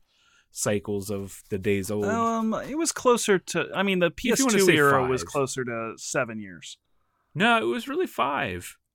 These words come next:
Speaker 1: I mean, if you think
Speaker 2: Hmm.
Speaker 1: about it, when the consoles were coming out, it wasn't seven. Seven was put-, I mean, it was relevant for seven years, but it was five years
Speaker 2: Before they
Speaker 1: at
Speaker 2: announced the
Speaker 1: most,
Speaker 2: P S three.
Speaker 1: yeah.
Speaker 2: I guess, yeah.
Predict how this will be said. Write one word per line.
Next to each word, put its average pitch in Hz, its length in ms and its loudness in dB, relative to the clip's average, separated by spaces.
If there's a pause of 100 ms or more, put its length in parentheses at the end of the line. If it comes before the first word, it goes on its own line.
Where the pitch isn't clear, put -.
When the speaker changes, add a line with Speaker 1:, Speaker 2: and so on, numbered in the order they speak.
Speaker 1:
I 127 40 -4
mean, 139 160 2
if 143 120 -4
you 170 60 -4
think 196 160 0
Speaker 2:
Hmm. - 40 0
Speaker 1:
about 151 160 4
it, 98 40 -4
when 135 100 -2
the 127 80 -2
consoles 131 400 -4
were 123 60 -12
coming 117 220 -6
out, 110 240 -4
it 113 40 -4
wasn't 139 300 -4
seven. 87 480 -4
Seven 170 300 -2
was 170 140 -2
put-, - 180 -4
I - 20 -10
mean, 143 120 0
it 139 100 -6
was 135 260 -2
relevant 113 560 2
for 104 80 -10
seven 101 320 -4
years, 98 300 -6
but 107 100 -6
it 120 100 -4
was 139 180 -10
five 135 340 -4
years 113 540 -6 (260)
Speaker 2:
Before 156 260 0
they 143 100 4
Speaker 1:
at 139 40 4
Speaker 2:
announced 123 240 -2
the 104 60 -4
Speaker 1:
most, 110 40 -12
Speaker 2:
P 131 100 -4
S 120 140 -8
three. 123 160 -8
Speaker 1:
yeah. 113 80 -12 (760)
Speaker 2:
I 165 40 -12
guess, 160 420 -2
yeah. 139 320 2